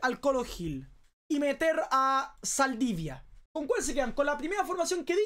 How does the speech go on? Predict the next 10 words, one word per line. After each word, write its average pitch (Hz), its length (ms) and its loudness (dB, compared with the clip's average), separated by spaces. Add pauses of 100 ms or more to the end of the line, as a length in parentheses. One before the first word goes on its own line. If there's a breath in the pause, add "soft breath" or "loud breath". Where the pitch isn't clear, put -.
(140)
o 285 100 -2
con 339 100 0
la 320 100 2
segunda? 202 600 -4 (500)
¿Con 277 140 0
cuál 453 160 0
se 320 160 -2
quedan? 151 420 -4 (180)
La 233 160 0
segunda, 320 920 0